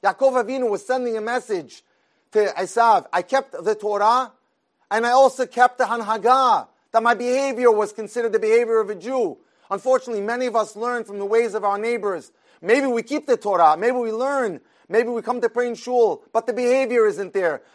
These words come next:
The midos are not there. And Yaakov Avinu was saying, in order to be a great Jew, you have to have the whole package. The package of learning Torah, doing mitzvot, but most importantly,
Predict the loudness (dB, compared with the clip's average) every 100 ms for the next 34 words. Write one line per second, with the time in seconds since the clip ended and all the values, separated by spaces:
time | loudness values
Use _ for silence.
0 | -2 -2 0 4 4 4 0 -2 0 0
1 | -2 -4 -4 -8 _ _ _ _ -4 -4
2 | 0 0 0 -2 -4 -6 0 2 2 -4
3 | _ -10 -2 0 0 -2 -2 0 2 2
4 | 0 -6 -2 -2 -6 _ -4 -2 0 0
5 | 2 6 8 8 6 2 0 -2 -8 -16
6 | -20 _ _ -6 0 0 -2 -6 -6 -8
7 | _ 2 4 4 2 -4 -4 4 6 4
8 | 0 _ -6 -2 -2 -2 -6 -6 0 0
9 | 0 _ _ -8 2 6 6 4 -8 2
10 | 2 2 0 -2 -4